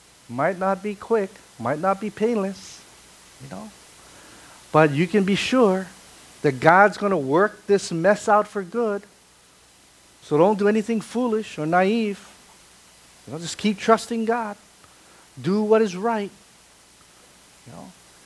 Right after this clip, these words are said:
And don't despair either, because God is there with you, like he was with Joseph. Every time he was in a challenging situation, God was there. God blessed him. Because with God's help,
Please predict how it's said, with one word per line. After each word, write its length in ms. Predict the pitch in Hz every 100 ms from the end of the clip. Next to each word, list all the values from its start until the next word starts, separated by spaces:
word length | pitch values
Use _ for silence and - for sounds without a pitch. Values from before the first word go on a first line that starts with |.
| -
And 160 | 156 131
don't 240 | 196 240
despair 500 | 233 - - 247 226
either, 360 | 226 269 240 220
because 360 | 185 180 143
God 300 | 131 180 220
is 180 | 233 185
there 180 | 233 226
with 280 | 226 254 220
you, 80 |
like 180 | 185 190
he 80 | 214
was 200 | 214 214
with 140 | 220
Joseph. 520 | 156 220 262 - 220 220 - - - -
Every 280 | 175 254
time 220 | 214 233 233
he 80 |
was 180 | 208 208
in 100 | 214
a 40 | 202
challenging 460 | 208 214 214 208
situation, 680 | 196 208 226 240 247 214 151
God 260 | 160 190
was 200 | 214 214
there. 200 | 247 302
God 320 | 190 190 233 220
blessed 360 | 294 320 -
him. 240 | 285 202 123 - _ _ _ _ _ _ _ - _ _ _ - _ - - - -
Because 280 | 202 214
with 200 | 185 143
God's 440 | 127 220 247 226 -
help, 480 | - 196 127 -